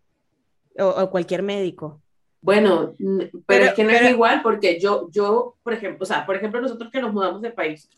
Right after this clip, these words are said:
Speaker 3: Es
Speaker 2: tú
Speaker 3: que
Speaker 2: ibas
Speaker 3: eso
Speaker 2: al
Speaker 3: es lo que iba,
Speaker 2: dentista en
Speaker 3: a
Speaker 2: Venezuela,
Speaker 3: eso, eso iba,
Speaker 2: y a lo
Speaker 3: a eso
Speaker 2: mejor en
Speaker 3: iba.
Speaker 2: Venezuela te hicieron placas y todo eso, y ahora vives en otro país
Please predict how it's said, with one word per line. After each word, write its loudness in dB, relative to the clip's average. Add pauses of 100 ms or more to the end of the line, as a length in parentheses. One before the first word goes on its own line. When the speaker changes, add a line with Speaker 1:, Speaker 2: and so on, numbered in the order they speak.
Speaker 3:
Es 0
Speaker 2:
tú -2
Speaker 3:
que -
Speaker 2:
ibas 4
Speaker 3:
eso 2
Speaker 2:
al 4
Speaker 3:
es 4
lo 0
que 0
iba, 4
Speaker 2:
dentista 2
en -4
Speaker 3:
a 2
Speaker 2:
Venezuela, 2
Speaker 3:
eso, 0 (180)
eso 0
iba, 2
Speaker 2:
y 4
a -
lo 0
Speaker 3:
a 2
eso 0
Speaker 2:
mejor -2
en -2
Speaker 3:
iba. -2
Speaker 2:
Venezuela -8
te -12
hicieron -6
placas -8
y -8
todo 0
eso, -4
y -2
ahora 2
vives -2
en -6
otro -10
país -6